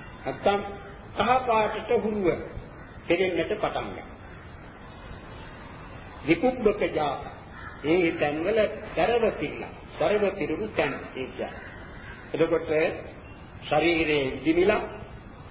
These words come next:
නිල් වෙලා, සරවද පිරීලා, සරවද හටගත් ශරීරය. එහෙම ශරීරය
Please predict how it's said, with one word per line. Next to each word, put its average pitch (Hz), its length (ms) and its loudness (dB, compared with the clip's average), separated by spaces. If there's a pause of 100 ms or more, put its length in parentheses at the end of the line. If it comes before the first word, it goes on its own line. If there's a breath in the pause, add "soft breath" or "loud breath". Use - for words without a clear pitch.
(220)
නිල් 165 260 4
වෙලා, 208 340 4 (840)
සරවද 185 520 4 (760)
පිරීලා, 156 460 2
සරවද 151 480 0
හටගත් 151 480 2 (680)
ශරීරය. 143 500 0 (1900)
එහෙම 233 380 4
ශරීරය 220 600 2